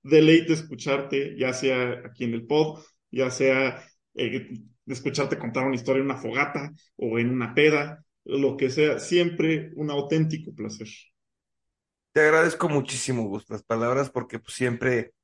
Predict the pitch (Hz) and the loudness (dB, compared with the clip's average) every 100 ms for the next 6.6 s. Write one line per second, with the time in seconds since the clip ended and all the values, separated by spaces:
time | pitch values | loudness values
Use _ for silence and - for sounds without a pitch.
0 | _ _ _ _ _ - 151 151 156 139 | _ _ _ _ _ -2 0 2 4 4
1 | 117 104 - 92 - - 101 - - _ | 2 0 -4 -10 -10 -10 -12 -14 -20 _
2 | _ _ 120 135 131 - - _ _ _ | _ _ -2 0 0 -2 -6 _ _ _
3 | _ - - 175 208 196 196 190 180 160 | _ -16 -4 -2 0 2 4 4 6 6
4 | 156 170 180 170 170 156 175 - 156 175 | 4 4 4 6 4 4 2 2 2 4
5 | 147 139 - 180 160 143 131 - - - | 4 4 4 4 4 4 8 8 10 8
6 | 120 143 151 147 180 | 10 4 4 4 2